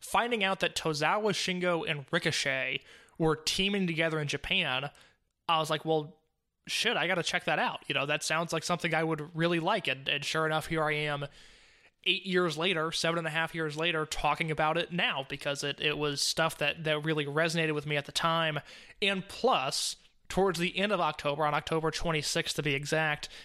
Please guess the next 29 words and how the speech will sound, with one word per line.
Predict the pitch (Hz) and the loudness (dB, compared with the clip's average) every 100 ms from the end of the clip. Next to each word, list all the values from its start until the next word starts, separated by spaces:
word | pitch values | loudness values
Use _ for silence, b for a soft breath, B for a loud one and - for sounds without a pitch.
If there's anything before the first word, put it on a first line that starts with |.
| B | B
Kobe | - 170 165 | 0 2 2
Sanbo | 151 156 156 147 | 2 2 2 2
Hall, | 160 165 147 139 B B - | 2 2 0 -2 B B 0
you | 165 | 2
have | 165 | 2
an | 170 190 | -2 0
influx | 220 254 - 208 - - | 0 -2 0 0 0 0
of | 165 151 | 0 0
foreign | - - 180 190 202 160 | -4 0 2 2 0 -2
talent | - 160 175 160 - | -2 0 0 -2 0
on | 151 147 | 0 2
this | 143 | -2
show | - - 143 139 135 - B B B | 0 0 2 0 -2 -8 B B B
with | 156 160 156 - - _ | 0 2 2 -4 -14 _
T-Hawk. | - 240 294 - 165 135 - | 0 0 0 0 0 0 -2
In | 170 | -2
the | 175 | 0
second | 170 - 233 240 214 | 0 0 0 -2 -2
match | 190 190 | 0 0
on | 185 | -2
this | 165 | -2
show, | - 165 | 0 0
T-Hawk | 151 - 233 240 254 240 - | 0 -2 -2 0 0 -2 -4
teams | - 160 135 135 147 B B B B | -2 0 0 -4 -6 B B B B
with | 170 - | 0 0
Flamita | - - 190 180 170 208 269 277 262 - | -4 0 2 2 2 2 2 0 -4 -2
and | 175 160 147 | 0 0 0
Rocky | 151 175 214 214 214 | 2 2 2 -2 0
Lobo | 165 175 156 127 120 - | 2 2 2 0 -2 -8